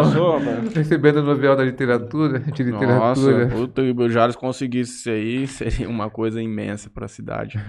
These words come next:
Speaker 1: Vou torcer.
Speaker 2: <laughs> Trabalhar, né? Trabalhar
Speaker 1: Trabalhar,
Speaker 2: pra
Speaker 1: vou ler.
Speaker 2: receber o Nobel da, da, de literatura.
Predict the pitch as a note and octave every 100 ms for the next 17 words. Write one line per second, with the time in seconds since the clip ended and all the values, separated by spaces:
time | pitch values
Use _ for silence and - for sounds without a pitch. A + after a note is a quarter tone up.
0 | C3 C3+ B2+ C3+ F#3+ G3 F#3 C#3 A2+ G#2+
1 | - - D#3 A#3 A#3 G#3+ G3+ G3+ C#3+ C3+
2 | C#3+ D3 F#3 F3+ E3+ A2+ A2+ B2+ C#3 C#3+
3 | B2+ B2 A#2+ C3 D#3 D3 D3 C#3+ C3 C3+
4 | C3+ C3+ B2 C3 B2 A#2 A2+ B2+ A#2+ B2
5 | A2 A2 A#2 C3 - -